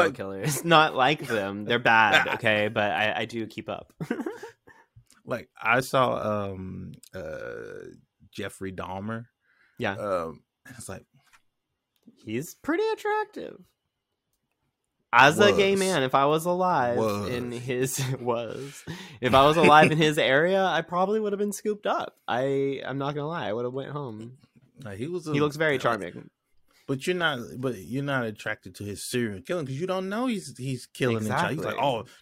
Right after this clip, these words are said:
Speaker 1: this is a good looking
Speaker 2: He
Speaker 1: guy.
Speaker 2: looked like
Speaker 1: He's
Speaker 2: a cute
Speaker 1: pretty
Speaker 2: little
Speaker 1: strong."
Speaker 2: nerd. Like, he's kinda nerdy. He wasn't, like, built. He looks like he couldn't hurt a fly.
Speaker 1: <sighs> Oh, yeah.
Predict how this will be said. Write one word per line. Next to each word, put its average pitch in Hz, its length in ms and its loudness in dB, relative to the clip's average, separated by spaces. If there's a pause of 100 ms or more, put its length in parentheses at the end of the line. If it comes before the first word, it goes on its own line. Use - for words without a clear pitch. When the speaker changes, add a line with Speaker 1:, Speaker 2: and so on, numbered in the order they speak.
(100)
Speaker 1:
this - 80 -16
is 156 140 -8
a 127 220 -14 (100)
good - 240 -12
looking 135 240 -12
Speaker 2:
He 143 100 -2
Speaker 1:
guy. 143 80 0
Speaker 2:
looked 147 160 0
like 156 140 0
Speaker 1:
He's 151 60 6
Speaker 2:
a - 20 4
cute 165 180 0
Speaker 1:
pretty 170 80 0
Speaker 2:
little 175 260 4
Speaker 1:
strong." 160 40 2
Speaker 2:
nerd. 160 480 2
Like, 117 140 -2
he's 156 160 -8
kinda 185 200 -4
nerdy. 175 400 -6
He 190 80 -2
wasn't, 139 300 -4
like, 110 280 -10
built. 143 360 -4
He 131 80 -6
looks 117 340 -6 (100)
like 117 260 -6
he 113 100 -12
couldn't - 260 -6
hurt 104 160 -4
a 95 60 -6
fly. 170 640 -8 (420)
Speaker 1:
<sighs> - 80 -20 (1000)
Oh, 185 500 -8
yeah. 175 140 -14